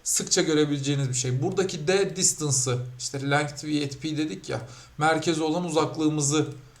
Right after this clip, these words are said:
e, temsil ediyor burada. Daha sonra bir frekans ve zamanla çarptık. Sonra bir sinüs içerisine alıyoruz. Hemen fitleyelim.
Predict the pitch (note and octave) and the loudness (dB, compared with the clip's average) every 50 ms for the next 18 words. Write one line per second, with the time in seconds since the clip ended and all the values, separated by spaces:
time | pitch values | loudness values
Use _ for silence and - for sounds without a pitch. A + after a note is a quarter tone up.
0 | - - - _ - F#3 D3+ C#3 B2+ B2+ B2+ B2 B2 B2 - - D3 C#3 B2 B2 | -20 -20 -20 _ -4 0 2 2 4 4 4 4 2 2 0 2 2 4 4 4
1 | B2+ C3+ C3 C3 B2+ B2 B2 B2 B2 B2 C#3+ E3 E3 - F#3 F#3 F#3+ G3 - - | 4 4 4 2 2 2 2 2 2 2 2 2 0 2 0 0 0 0 -4 -12
2 | - - - - - - - - G3 F#3+ F3+ F#3 - F#3 F3+ F3+ F3+ F3 F3 - | -18 -20 -20 -20 -20 -16 -6 2 4 4 4 4 2 -2 -2 -2 -2 -4 -4 -2
3 | F#3+ F#3 F3 - F#3 F3+ E3+ - - E3 D#3 D#3+ E3+ E3 D#3+ D3+ D3 C#3 B2+ - | -2 -2 0 0 0 0 0 0 -2 -2 0 0 -2 0 0 -2 -2 -2 -2 0
4 | D3+ C#3+ C#3 C#3 - - A2 - - - - - - - G3+ G3 F3 F3+ G#3 G#3+ | 0 0 0 -2 -4 -10 -10 -12 -12 -16 -14 -10 -4 -2 0 0 0 0 0 0
5 | G3 G#3 - - - G#3+ G#3 F#3+ - - - G#3+ F#3+ F#3+ - - F#3 F#3 D#3+ C#3 | 0 0 0 0 0 0 0 0 2 2 2 2 2 2 0 0 0 0 0 0
6 | B2+ B2+ B2 B2+ - - - - - - - - - - - - - - F#3 F3 | 0 -2 -2 -4 -4 -6 -8 -12 -16 -20 -20 -20 -20 -20 -20 -18 -6 -6 -4 0
7 | E3+ F3 F#3 - - - - - F#3 - - - D3+ C3 - - | 0 0 0 -2 -10 -16 -14 -14 -14 -12 -6 -4 -4 -4 -4 -6